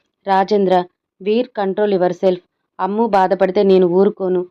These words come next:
ఈ విషయం గుర్తుపెట్టుకో" అని అంటూ ఉంటాడు. కోపంగా ఉన్న వీర్ మాత్రం కోపంతో, "డాడ్, ఈ విషయంలో ఎవరి మాట వినను నేను. అయినా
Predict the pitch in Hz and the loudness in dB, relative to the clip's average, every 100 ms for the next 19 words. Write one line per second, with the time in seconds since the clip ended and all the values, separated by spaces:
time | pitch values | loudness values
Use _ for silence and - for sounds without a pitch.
0 | _ _ _ 214 208 208 233 196 180 202 | _ _ _ -6 -4 -2 0 0 0 -2
1 | 196 180 185 180 - 202 196 196 185 190 | -4 -2 -4 -4 -8 -10 -4 -2 -2 0
2 | 190 185 180 180 180 - _ _ _ - | 0 2 2 2 0 -4 _ _ _ -6
3 | 196 185 196 185 175 180 185 180 175 185 | -4 -2 0 0 0 0 2 2 4 2
4 | 208 - _ _ 196 185 180 196 185 170 | 2 -2 _ _ -4 -4 -2 -2 -2 -4
5 | _ _ _ 214 220 226 214 208 180 185 | _ _ _ -6 -2 0 0 0 2 2
6 | 196 202 _ _ _ 214 233 220 - 240 | 2 -2 _ _ _ -8 -2 -2 0 2
7 | 226 208 202 185 185 214 214 190 185 185 | 4 4 4 4 4 4 4 2 2 2
8 | 185 190 185 180 180 180 _ _ _ 196 | 4 4 4 4 2 0 _ _ _ -4
9 | 208 226 | -2 -2